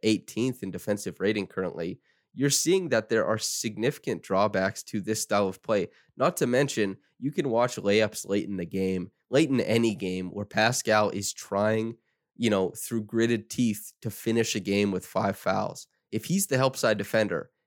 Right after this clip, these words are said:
he's not going to contest at the rim. And what does that mean for the other team, right?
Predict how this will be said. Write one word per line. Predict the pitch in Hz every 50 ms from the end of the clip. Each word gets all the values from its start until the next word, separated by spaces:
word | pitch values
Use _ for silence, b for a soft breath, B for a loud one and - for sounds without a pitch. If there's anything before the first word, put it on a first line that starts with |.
| _ _
he's | 127 147 175 160 139
not | 123 117 120 131 139 - -
going | - 110 117 120 120 -
to | - -
contest | - 123 107 104 - - 117 117 - -
at | 120 110 -
the | 101
rim. | 98 104 110 117 110 101 -
And | - 98 104
what | 123 147 143
does | - 143 123
that | 123 120 123
mean | 117 120 120
for | 117 - 110 104
the | 110 110
other | 127 131 113 107
team, | - - 98 95 95
right? | 90 98 101 120 139